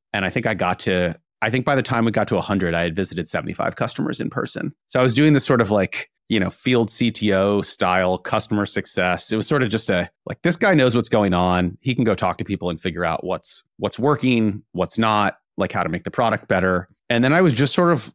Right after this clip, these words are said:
offered teams over time. So it started with support and customer success.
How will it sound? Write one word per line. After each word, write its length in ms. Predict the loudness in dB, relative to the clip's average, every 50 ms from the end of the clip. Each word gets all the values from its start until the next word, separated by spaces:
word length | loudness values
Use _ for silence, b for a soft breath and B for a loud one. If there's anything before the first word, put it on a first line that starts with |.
| _ _ _
offered 600 | 0 2 2 2 2 2 0 0 0 -4 -8 -8
teams 480 | -2 0 2 2 2 2 0 -2 -4 -4
over 220 | -4 -4 -2 -4 -4
time. 360 | -4 -2 -2 -2 -2 -4 -4
So 140 | -4 -6 -6
it 80 | -6
started 360 | -4 -4 -2 0 0 0 -2
with 200 | -2 -2 -4 -4
support 460 | -4 -6 -6 -6 -4 -4 -4 -4 -4 -6
and 100 | -6 -6
customer 320 | -6 -8 -6 -6 -6 -6
success. 600 | -6 -8 -8 -4 -2 -2 0 -2 -4 -6 -10